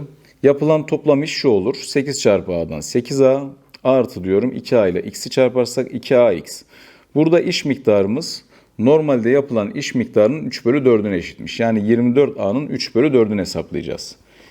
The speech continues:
Yirmi dört A çarpı üç bölü dört. Yirmi dördü dörde bölersem altı, altı ile üçü çarparsam on sekiz A. Yani yapılan toplam iş on sekiz A'dır. Sekiz A karşıya gitsin. On A kalır.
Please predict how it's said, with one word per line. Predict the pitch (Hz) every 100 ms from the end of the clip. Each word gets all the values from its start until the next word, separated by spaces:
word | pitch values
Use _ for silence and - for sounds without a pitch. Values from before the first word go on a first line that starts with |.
| _ -
Yirmi | 127 147 147
dört | 151 -
A | 110 101
çarpı | 110 95 92
üç | 131 120 -
bölü | 120 120
dört. | 92 - 110
Yirmi | 123 127 110
dördü | 98 85 90
dörde | 104 107 107
bölersem | 90 82 - 78 82
altı, | 113 123 120
altı | 131 117 113 110
ile |
üçü | 101 98
çarparsam | - 120 117 120 117 131
on | 113 101
sekiz | - 80 80
A. | 85
Yani | 113 120 113
yapılan | 113 120 127 107
toplam | 117 107 101 95
iş | 139 - -
on | 123
sekiz | 107 104 120 127
A'dır. | 104 80 - - - _ _ _ _ _ - - - -
Sekiz | - 151 143 139
A | 143 135
karşıya | 131 117 127
gitsin. | 110 90 - 127
On | - 127
A | 139 131
kalır. | 131 123 131 -